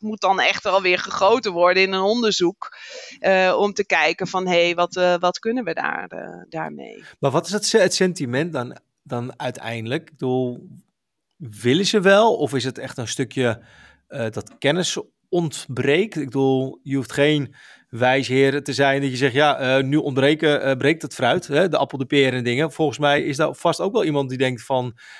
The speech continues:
Speaker 2: "We kunnen het aan toevoegen." Of dat ze denken, "Joh, dat, eh, zit zo weinig marge op, dan doe ik toch liever, eh, het, het snoep." Want dat, ja, die prijzen daar, die liegen er niet, eh, om. Dat is, ik mezelf,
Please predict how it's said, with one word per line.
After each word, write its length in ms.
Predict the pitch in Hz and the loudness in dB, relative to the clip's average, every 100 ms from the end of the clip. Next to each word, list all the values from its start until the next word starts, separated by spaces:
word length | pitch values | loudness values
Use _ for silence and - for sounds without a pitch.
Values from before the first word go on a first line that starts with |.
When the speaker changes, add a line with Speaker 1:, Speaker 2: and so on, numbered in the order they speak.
| - | -12
Speaker 2:
"We 80 | 151 | -2
kunnen 220 | 156 139 | 0 2
het 100 | 131 | 0
aan 120 | 139 | -2
toevoegen." 400 | 120 135 117 107 | -2 -4 -4 -6
Of 100 | 117 | -8
dat 140 | 117 131 | -6 -6
ze 80 | 127 | -4
denken, 260 | 131 123 | -4 -2
"Joh, 260 | 139 147 - _ | 2 2 0 _
dat, 220 | 143 139 | -8 -4
eh, 320 | 143 143 147 143 | 0 2 2 0
zit 220 | - - 151 | -6 -8 -2
zo 160 | 170 | 0
weinig 220 | 156 160 151 | 2 2 2
marge 340 | 165 156 151 | 2 4 2
op, 240 | 175 - - _ _ | 0 -2 -20 _ _
dan 180 | 147 151 | -6 -2
doe 100 | 160 | 0
ik 60 | |
toch 160 | 180 156 | 0 0
liever, 380 | 170 151 160 160 | 0 4 4 4
eh, 640 | 151 156 151 151 151 - | 2 2 2 0 -2 -6
het, 180 | 147 - | -10 -10
het 180 | - 151 | -8 -2
snoep." 360 | 208 202 - - | 2 2 0 -10
Want 200 | 143 143 | -6 0
dat, 240 | 143 - | 0 0
ja, 180 | - 143 | -4 -2
die 100 | 117 | -2
prijzen 360 | - 151 135 120 | 0 2 2 2
daar, 180 | 113 | 2
die 120 | 120 135 | 2 0
liegen 260 | 170 180 | 2 2
er 140 | 151 135 | 0 -2
niet, 260 | 131 127 | -4 -6
eh, 220 | 143 131 127 | 0 0 0
om. 260 | 120 107 | -6 -8
Dat 200 | 120 117 | -12 -10
is, 240 | 123 110 - | -10 -10 -12
ik 100 | 107 | -14
mezelf, 320 | 131 120 143 | -6 2 2